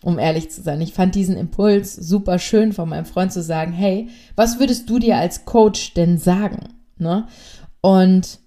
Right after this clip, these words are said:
ich so, „Hey, dann würde ich meinem Coachie sagen, so, mach ein Training, mach ein Stretching, mobilisiere dich,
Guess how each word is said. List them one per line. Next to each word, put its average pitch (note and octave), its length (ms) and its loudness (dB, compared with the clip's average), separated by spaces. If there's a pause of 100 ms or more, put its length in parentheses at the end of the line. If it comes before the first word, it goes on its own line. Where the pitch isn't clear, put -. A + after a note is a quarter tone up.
(120)
ich F3+ 160 2
so, F#3+ 140 0
„Hey, F#3+ 240 2
dann E3 280 -4
würde F3 180 0
ich F#3 120 -6
meinem F3 220 -2
Coachie F#3 420 -2
sagen, F#3 400 -2
so, F3+ 360 -2 (280)
mach F3 220 -4
ein G#3+ 100 0
Training, G#3 560 -2
mach E3 160 -4
ein G#3 120 -2
Stretching, F#3+ 600 -2
mobilisiere F3 680 0
dich, F3 320 -6